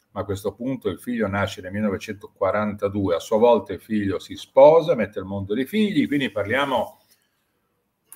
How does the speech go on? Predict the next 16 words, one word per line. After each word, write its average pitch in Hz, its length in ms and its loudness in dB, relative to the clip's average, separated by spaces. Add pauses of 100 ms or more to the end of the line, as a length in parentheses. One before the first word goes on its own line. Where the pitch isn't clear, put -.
(340)
anzi, 120 300 -6
del 101 140 -4
pronipote 110 720 6
del 87 160 -8
generale, 82 840 -8
sarebbero 113 480 -2
i 104 60 -2
pronipoti 104 600 -4
a 90 60 -6
dovere 90 720 -6 (540)
in 98 100 -10
qualche 104 240 0
modo 107 240 0
rinnovare 95 420 -2
questa 92 220 -10
concessione. 82 920 -14